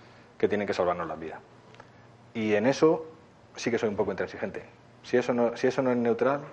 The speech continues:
de red, me da igual. Quiero que me salven la vida o que me salven de mi barco si se está hundiendo. Porque necesitan la mejor capacidad posible de la red. Y si eso es por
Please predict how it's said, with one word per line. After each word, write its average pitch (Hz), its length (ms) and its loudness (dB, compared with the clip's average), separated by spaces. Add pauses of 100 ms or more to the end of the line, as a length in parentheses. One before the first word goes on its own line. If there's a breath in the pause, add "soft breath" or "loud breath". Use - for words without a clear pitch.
(180)
de 107 160 0
red, 151 140 -4 (100)
me 98 120 -6
da 120 120 -2
igual. 98 320 2 (420)
Quiero 117 220 2
que 120 80 0
me 110 80 0
salven 113 300 6
la 101 80 8
vida 143 280 4
o 127 60 2
que 101 80 -2
me 95 120 -6
salven 110 320 0
de 107 60 -4
mi 101 100 -4
barco 143 400 0
si - 120 -6
se 92 60 -2
está - 160 -12
hundiendo. 87 320 -14 (500 loud breath)
Porque 101 200 0
necesitan 113 500 2
la 104 80 6
mejor 98 340 -2
capacidad 101 480 -2
posible 98 320 -6
de 95 80 -8
la 82 100 -8
red. 82 160 -8 (680 loud breath)
Y 110 60 -6
si - 80 0
eso 135 140 4
es 131 80 4
por - 220 2